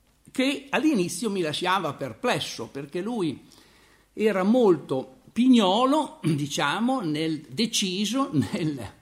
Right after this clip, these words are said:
separare il culto di adorazione della domenica, di adorazione, dal culto delle preghiere di richiesta del giovedì.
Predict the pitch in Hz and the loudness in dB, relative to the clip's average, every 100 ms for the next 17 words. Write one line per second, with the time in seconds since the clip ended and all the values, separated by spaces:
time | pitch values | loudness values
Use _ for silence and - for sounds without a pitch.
0 | - - - 196 - 233 202 143 113 113 | -20 -12 -6 -4 0 4 4 2 0 -4
1 | 107 - _ - _ _ 160 156 - 277 | -10 -16 _ -20 _ _ -12 -12 4 6
2 | 233 143 165 151 151 156 170 170 156 214 | 6 2 -2 0 0 0 0 0 -2 4
3 | 233 196 160 147 180 233 320 277 214 226 | 4 6 4 0 0 0 2 2 2 0
4 | 233 285 349 - _ _ _ - 113 143 | -2 -4 -4 -10 _ _ _ -10 0 2
5 | 131 117 117 175 - 160 131 120 160 311 | 2 2 -2 -2 -2 0 0 0 -4 -6
6 | - - _ _ - 254 311 285 - 185 | -10 -20 _ _ -20 -8 -4 -4 -6 -4
7 | 180 202 - 247 254 - - - 156 156 | -4 -6 -8 -8 -8 -12 -20 -8 -4 -2
8 | 170 180 180 165 233 208 143 131 131 240 | -2 -2 -4 -2 -2 0 0 -2 -6 -4
9 | 311 302 160 117 120 - 156 156 143 147 | -4 -4 -8 -8 -10 -12 -8 -6 -2 -2
10 | 139 131 113 117 | 0 -2 -4 -8